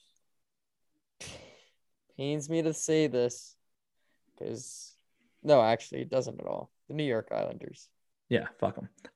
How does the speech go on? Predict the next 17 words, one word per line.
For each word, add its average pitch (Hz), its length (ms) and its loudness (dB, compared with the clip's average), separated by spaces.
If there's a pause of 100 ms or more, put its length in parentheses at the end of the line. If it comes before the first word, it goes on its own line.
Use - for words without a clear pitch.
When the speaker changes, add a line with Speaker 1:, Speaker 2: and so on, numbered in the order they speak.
Speaker 2:
Uh, 123 500 10 (1600)
Speaker 1:
I 156 60 0
don't 135 120 -4
care. - 220 -12 (460)
Speaker 2:
Yeah, - 160 12
I - 20 12
was 170 140 10
like, 165 140 12
"Wh-, 151 500 4
where 147 240 12
is 165 80 12
this 143 180 10
sudden 123 460 6
affection 120 420 6
for 120 60 8
that 113 160 10
team?" 113 120 2